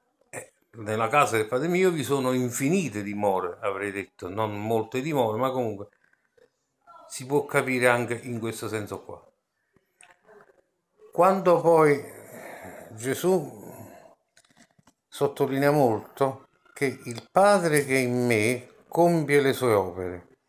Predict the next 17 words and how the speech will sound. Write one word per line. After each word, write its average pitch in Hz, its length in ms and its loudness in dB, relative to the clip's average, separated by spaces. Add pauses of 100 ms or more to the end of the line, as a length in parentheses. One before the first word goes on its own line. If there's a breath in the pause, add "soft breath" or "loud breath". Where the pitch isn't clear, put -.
(300)
Io 190 240 2
sono 151 260 2
nel 131 240 0
Padre, 196 360 4
il 139 120 -4
Padre 143 380 4
in 113 140 0
me. 87 260 -6 (4000)
Io 165 220 4
sono 120 260 0
la 120 120 6
via, 175 380 0
la 107 100 -2
verità 120 560 0
e 120 100 -4
la 104 140 0
vita. 92 320 -10